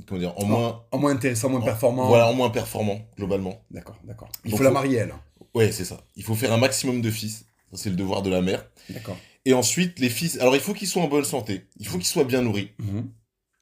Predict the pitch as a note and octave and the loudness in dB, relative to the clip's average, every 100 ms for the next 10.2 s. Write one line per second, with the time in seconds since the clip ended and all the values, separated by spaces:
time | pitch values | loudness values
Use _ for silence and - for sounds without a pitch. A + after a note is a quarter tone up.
0 | - - G#2+ E3 E3+ C#3+ - B2+ E3 - | -16 -6 0 0 2 0 0 -2 -4 -10
1 | _ _ _ _ - B2 A#2+ D#3 - A#2 | _ _ _ _ -2 0 0 -2 0 0
2 | B2 B2+ A2+ A2 A2 G#2+ G#2+ G#2 G2 G#2+ | 2 0 2 2 4 2 2 -2 -2 -2
3 | G2 F#2 F2 - _ - - - - - | -2 -2 -8 -12 _ -14 -14 -12 -16 -20
4 | _ F2 E2 - _ _ - - A#2 A2+ | _ -18 -18 -20 _ _ -20 -4 0 2
5 | F3+ B2+ B2+ C3 E3 F3+ F3+ E3 C3 C3 | 2 4 2 4 2 2 2 2 2 -4
6 | A2+ A#2+ E3+ - _ _ _ _ - F#2 | -2 -4 -4 -14 _ _ _ _ -18 -4
7 | G#2+ G#2+ G#2 G2+ G2+ G2 F#2+ F2+ A#2+ A#2+ | 2 4 4 2 2 2 0 2 2 2
8 | A#2+ - F3 A#2+ A2+ A#2 C3 C#3+ C#3 A2 | -2 -4 -4 0 2 2 2 0 0 -2
9 | G#2+ G#2+ F2+ F2 - _ - - F3 - | -2 -4 -8 -8 -12 _ -14 -8 -8 -8
10 | - | -18